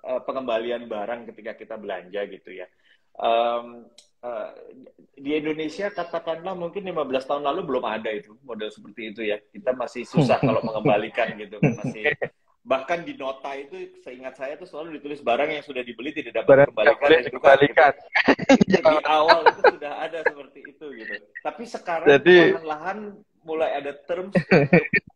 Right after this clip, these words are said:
Speaker 1: untuk penukaran kan itu. Jadi kemajuan gitu.
Speaker 2: <laughs> Bahkan secara online pun kita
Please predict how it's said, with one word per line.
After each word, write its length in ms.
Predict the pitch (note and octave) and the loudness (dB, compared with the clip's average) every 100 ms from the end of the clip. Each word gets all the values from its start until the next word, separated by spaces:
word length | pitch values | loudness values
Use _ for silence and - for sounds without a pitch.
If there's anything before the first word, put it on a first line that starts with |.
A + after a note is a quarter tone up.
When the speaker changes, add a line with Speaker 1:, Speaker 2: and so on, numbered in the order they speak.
| - - | -16 -8
Speaker 1:
untuk 400 | - D3+ - D3+ - | -8 -8 -12 -12 -8
penukaran 580 | D#3+ E3 F#3 G3+ E3+ E3 E3+ | -8 -6 -4 2 4 2 -2
kan 140 | A2+ G#2+ | -10 -16
itu. 240 | G#2 G#2+ C3 | -20 -20 -12
Jadi 140 | C3+ C#3 | -8 -4
kemajuan 420 | - D3+ C#3+ D3 C#3+ | 0 0 0 -2 -2
gitu. 260 | C#3 C#3 - - B2+ - - _ _ _ _ _ _ _ _ _ _ _ - | -4 -8 -12 -20 -20 -20 -20 _ _ _ _ _ _ _ _ _ _ _ -2
Speaker 2:
<laughs> 680 | F3 G#3 D3 F3 C#3+ - _ _ _ _ _ _ _ _ | 6 8 8 8 6 2 _ _ _ _ _ _ _ _
Bahkan 360 | - B2+ C#3+ F#3 E3+ D#3 D3 - _ | 6 8 8 6 4 -2 -6 -12 _
secara 260 | - C#3+ C#3+ | 6 8 10
online 400 | D#3 D#3 D#3+ D#3+ | 10 8 6 6
pun 240 | E3 A3 G3 | 6 6 6
kita 240 | D#3+ A3+ | 6 8